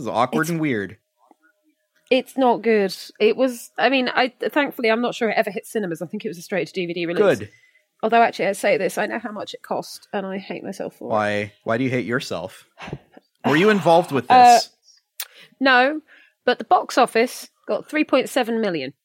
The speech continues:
Speaker 2: That, that's what it got in the box office. The budget was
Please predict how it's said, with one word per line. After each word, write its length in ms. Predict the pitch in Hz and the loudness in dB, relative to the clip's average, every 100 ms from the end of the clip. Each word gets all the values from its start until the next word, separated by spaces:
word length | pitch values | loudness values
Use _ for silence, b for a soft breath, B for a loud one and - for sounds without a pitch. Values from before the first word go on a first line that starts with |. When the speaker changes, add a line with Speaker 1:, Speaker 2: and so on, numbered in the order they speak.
| _ _ _ _ _ - | _ _ _ _ _ -2
Speaker 2:
That, 180 | 202 - | -2 2
that's 220 | 240 226 | 0 2
what 80 | 277 | 2
it 80 | 247 | 2
got 80 | |
in 60 | 226 | 0
the 40 | 208 | 0
box 220 | 156 - | -4 -4
office. 380 | 147 - _ _ _ _ _ _ _ _ | -12 -12 _ _ _ _ _ _ _ _
The 100 | 208 | -4
budget 560 | 170 - 440 240 277 - _ _ _ _ _ _ - _ | 0 0 2 0 0 -6 _ _ _ _ _ _ -20 _
was 160 | - | -20